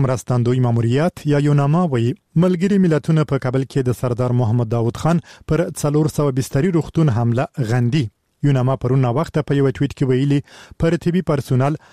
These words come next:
او هغو ملکیانو چې غواړي روغتیايي خدمات ترلاسه کړي، دا ډول حمله له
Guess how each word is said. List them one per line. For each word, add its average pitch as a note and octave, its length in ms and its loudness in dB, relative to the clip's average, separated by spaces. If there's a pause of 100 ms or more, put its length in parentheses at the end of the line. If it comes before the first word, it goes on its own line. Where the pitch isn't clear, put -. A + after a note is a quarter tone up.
(140)
او D#3+ 140 2
هغو F3 320 2
ملکیانو D#3+ 380 0
چې D3+ 340 0
غواړي C3 640 0
روغتیايي B2+ 440 0
خدمات B2 460 -2
ترلاسه B2+ 480 -2
کړي، D3+ 160 0 (440)
دا D3+ 120 2
ډول F3 320 0
حمله C#3 280 0 (280)
له C3+ 100 2